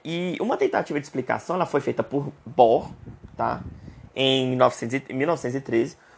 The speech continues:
utilizando uma forma preliminar da teoria quântica, tá? E, infelizmente, no, no ensino médio, vocês só sabem até essa parte, tá?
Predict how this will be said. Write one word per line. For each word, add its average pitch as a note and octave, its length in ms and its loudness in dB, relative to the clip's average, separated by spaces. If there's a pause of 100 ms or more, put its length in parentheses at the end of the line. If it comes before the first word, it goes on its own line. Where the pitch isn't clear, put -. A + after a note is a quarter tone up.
(120)
utilizando F3+ 640 4
uma F3 180 2
forma E3+ 400 0 (400)
preliminar G#3 760 4
da D#3+ 100 -4
teoria E3 340 0
quântica, - 500 -12 (220)
tá? A2 240 -2 (340)
E, C#3+ 160 0
infelizmente, D3 680 2
no, B2 320 0
no B2 80 0
ensino A#2+ 240 -4
médio, B2 160 2
vocês B2 260 -2
só D3+ 140 4
sabem D3 340 2
até B2 220 0
essa D#3 160 2
parte, - 400 -2 (540)
tá? A2+ 240 0